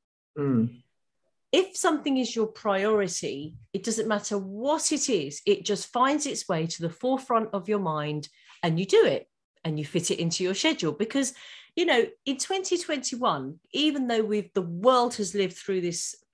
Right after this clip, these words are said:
Speaker 2: um, unprecedented pandemic that we've all seen, and it's touched the four corners of the earth. And I don't think, I don't actually think there's been anyone that's not been affected by the pandemic in some way.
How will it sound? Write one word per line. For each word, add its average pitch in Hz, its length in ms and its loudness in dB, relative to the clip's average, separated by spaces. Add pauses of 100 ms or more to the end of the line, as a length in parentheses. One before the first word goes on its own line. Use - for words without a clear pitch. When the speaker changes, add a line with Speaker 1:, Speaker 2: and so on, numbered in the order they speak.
Speaker 2:
um, 160 380 -4
unprecedented 175 880 -4
pandemic 156 680 -4
that - 120 -14
we've 151 180 -4
all 214 200 4
seen, 147 380 0
and 143 100 -6
it's 139 180 -6
touched - 460 -10 (340)
the 180 100 -8
four 202 300 2
corners 175 380 -2
of 170 100 -8
the 170 180 0
earth. 156 200 -4
And 165 80 -2
I 165 40 0
don't 233 320 -2
think, 214 240 -2 (320)
I 240 60 4
don't 269 220 4
actually 220 220 -2
think 220 160 -4
there's 175 140 -4
been 196 140 2
anyone 190 320 0
that's - 220 -6
not 180 340 4
been 165 140 -2
affected 147 560 -4
by 143 120 2
the 139 100 -6
pandemic 139 580 -4
in 139 100 -10
some 135 260 -4
way. 135 280 -4